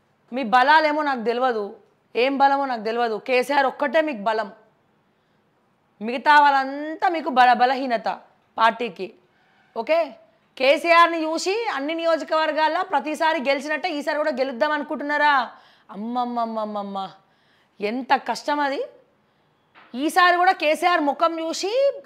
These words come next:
ఒకటో దగ్గర, రెండో దగ్గర ఓట్లు వేస్తారు కానీ అందరు వేయరు.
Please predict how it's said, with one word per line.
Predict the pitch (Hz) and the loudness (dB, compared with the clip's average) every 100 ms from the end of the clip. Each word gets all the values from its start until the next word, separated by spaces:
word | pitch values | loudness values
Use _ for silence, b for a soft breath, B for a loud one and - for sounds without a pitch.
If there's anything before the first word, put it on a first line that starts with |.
| 220 | -12
ఒకటో | 208 302 320 | -4 0 2
దగ్గర, | 330 311 330 | 2 2 2
రెండో | 339 277 311 | 2 0 2
దగ్గర | 311 311 | 2 4
ఓట్లు | 285 285 294 | 4 4 2
వేస్తారు | 294 294 277 | -6 -4 0
కానీ | 277 | 0
అందరు | 330 262 277 | 0 -6 -2
వేయరు. | 285 254 269 202 | -2 0 0 -2